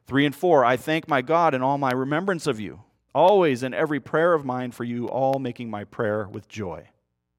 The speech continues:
Second Timothy one three, "I thank God whom I serve, as did my ancestors, with a clear conscience, as I remember you constantly in my prayers, night and day." He's telling Timothy this. Philemon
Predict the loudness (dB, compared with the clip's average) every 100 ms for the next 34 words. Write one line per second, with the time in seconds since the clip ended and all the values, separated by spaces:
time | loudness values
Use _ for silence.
0 | _ _ _ -10 -6 -4 -4 -2 -2 0
1 | -2 -2 0 4 4 2 0 -4 -2 0
2 | 4 4 2 -2 -2 -4 -2 -2 0 0
3 | -2 -2 -4 0 -2 -2 -4 -4 -4 -4
4 | -8 -10 -20 _ 0 2 4 2 2 0
5 | 0 -4 -8 -14 -6 0 2 2 2 0
6 | 0 0 -2 -10 _ -6 -4 -4 -4 -2
7 | -2 -4 -12 -12 -12 -8 -6 -6 -2 -2
8 | 0 -4 -4 -4 -6 -10 -8 -8 -10 -16
9 | _ _ _ _ _ _ _ -18 -10 -8
10 | -8 -10 -8 -8 -10 -14 -20 _ _ _
11 | _ _ _ _ _ 0 2 2 2 0
12 | -2